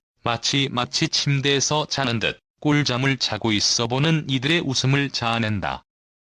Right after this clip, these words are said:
해당 사진은 공개되자마자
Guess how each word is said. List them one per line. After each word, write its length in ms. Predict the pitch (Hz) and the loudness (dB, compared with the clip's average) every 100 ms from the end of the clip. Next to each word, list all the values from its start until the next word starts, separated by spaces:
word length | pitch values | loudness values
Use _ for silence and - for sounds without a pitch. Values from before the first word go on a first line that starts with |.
| _ _ _ _ _ _ _ 139 | _ _ _ _ _ _ _ -4
해당 340 | 139 156 156 | -2 0 -2
사진은 560 | - 131 123 135 143 - | -2 -2 0 2 0 -2
공개되자마자 1000 | 120 117 120 123 127 120 113 101 76 | -4 0 2 2 2 0 -2 -2 -4